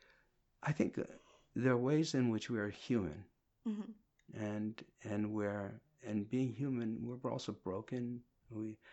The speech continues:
Speaker 1: we sometimes worry about ourselves. We look inwardly rather than look outwardly.
Speaker 2: Mm-hmm.
Speaker 1: We, we think about,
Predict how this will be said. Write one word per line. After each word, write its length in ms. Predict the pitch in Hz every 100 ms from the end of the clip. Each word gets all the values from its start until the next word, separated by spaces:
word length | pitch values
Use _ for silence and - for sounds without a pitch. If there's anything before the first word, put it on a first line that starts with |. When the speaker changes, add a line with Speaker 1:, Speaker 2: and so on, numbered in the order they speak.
| -
Speaker 1:
we 60 | 110
sometimes 640 | - 120 135 113 107 -
worry 320 | - 107 113
about 220 | 113 110
ourselves. 680 | 110 107 - 110 113 127 - _ _ _ _ _
We 100 | -
look 200 | 110 101
inwardly 460 | 117 120 120 120 117 117 -
rather 260 | 104 95 101
than 140 | 98
look 160 | 95 -
outwardly. 640 | 85 110 113 127 120 123 - _ - 208
Speaker 2:
Mm-hmm. 240 | 196 202
Speaker 1:
We, 380 | 107 98 98 - 101
we 80 |
think 260 | 104 120 110
about, 440 | - 104 101 95